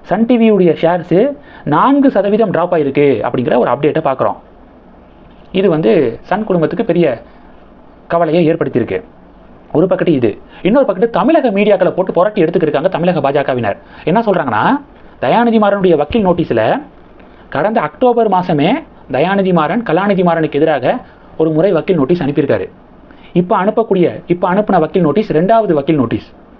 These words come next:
ஏன் தமிழக மீடியாக்கள் இந்த ஃபர்ஸ்ட் வக்கீல் நோட்டீஸ் குறித்து ஒரு பெட்டி செய்தி கூட இப்ப வரைக்கும் ஏன் வெளியிடல? இப்போ லீக் ஆனது நேஷனல் மீடியா, மணி கண்ட்ரோல் அப்படின்னு சொல்லிட்டு ஒரு மீடியா இருக்காங்க பாத்தீங்களா, பத்திரிகை,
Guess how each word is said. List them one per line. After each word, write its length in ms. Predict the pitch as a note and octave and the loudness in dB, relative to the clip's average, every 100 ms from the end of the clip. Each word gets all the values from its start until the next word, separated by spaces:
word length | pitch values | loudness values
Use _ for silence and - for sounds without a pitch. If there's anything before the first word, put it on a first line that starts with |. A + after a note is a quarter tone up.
| - - - | -20 -20 -2
ஏன் 140 | A#3+ | 0
தமிழக 380 | A3+ F3 A3+ A3+ | 2 0 2 0
மீடியாக்கள் 580 | F#3 F3+ D#3+ C#3+ G#3 D#4 - - - | 0 0 0 0 0 -2 -14 -20 -8
இந்த 160 | C#3 C3 | -6 -2
ஃபர்ஸ்ட் 300 | F#3+ - D4 | -4 0 0
வக்கீல் 280 | G#3 A#3+ | 0 0
நோட்டீஸ் 320 | A3 G#3 F3+ - | 2 2 0 0
குறித்து 500 | D#3+ D3 C#3+ C#4+ C#4 - - - | 0 2 0 0 -4 -18 -10 -4
ஒரு 160 | E3 | -2
பெட்டி 340 | - G#3 E4+ D#4 | 0 0 0 2
செய்தி 240 | C4 A3+ | 2 2
கூட 140 | A3+ | 2
இப்ப 160 | A#3 F#3+ | 2 2
வரைக்கும் 280 | F3+ F#3 F3 | 0 0 0
ஏன் 120 | D3+ | 2
வெளியிடல? 520 | D3+ D3+ A#2+ B2 G2+ - - - - - - - - | 2 2 2 0 -2 -10 -20 -20 -20 -20 -20 -20 -6
இப்போ 280 | B2 - G3 | -6 0 0
லீக் 220 | F#3 A3+ | 0 0
ஆனது 480 | A3+ E3 C3+ A#3 - - - - - - - - - - - - - | -2 2 2 0 -4 -18 -20 -20 -20 -20 -20 -20 -20 -20 -20 -20 -6
நேஷனல் 460 | C3+ A#3+ B3 C4+ G3 | -2 0 2 0 2
மீடியா, 320 | F3+ D3+ A2+ | 2 2 2
மணி 220 | D3+ C4 | 0 0
கண்ட்ரோல் 420 | B3 G3+ A3 F#3 | 0 2 2 2
அப்படின்னு 260 | - G3+ F#3+ | 0 0 2
சொல்லிட்டு 240 | F3 F3+ G3 | 2 4 4
ஒரு 480 | E3 C#3+ B2 G#2+ G#2+ - - - | 4 2 2 -4 -10 -20 -20 -10
மீடியா 240 | E3 G3+ G3+ | -2 2 2
இருக்காங்க 260 | E3+ E3 | 0 0
பாத்தீங்களா, 400 | D#3 D3+ D#3 G#3+ - | 0 0 0 0 -2
பத்திரிகை, 460 | D#3+ G3 F3 G2+ | -2 0 0 -4